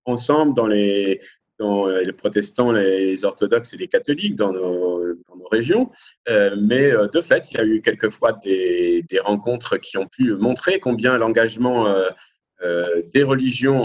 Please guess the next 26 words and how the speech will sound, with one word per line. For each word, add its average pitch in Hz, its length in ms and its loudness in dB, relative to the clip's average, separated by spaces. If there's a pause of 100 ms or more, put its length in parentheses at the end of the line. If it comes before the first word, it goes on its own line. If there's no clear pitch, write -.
en 113 120 -6
faveur 110 420 0
des 98 120 -2
pauvres, 143 500 0
du 104 120 -16
social, 123 540 -2
euh, 92 280 0
est 107 120 -2
commun. 117 280 2
Mais 147 80 4
en 165 40 4
même 165 140 2
temps, 180 160 2
il 147 80 4
faut 147 160 0
éviter 135 360 0
un, 113 240 2
un 113 160 2
front 151 240 2
des 127 140 2
religions, 120 480 0
un 107 100 0
front 131 200 0
uni 135 200 4
des 120 120 2
religions 113 480 0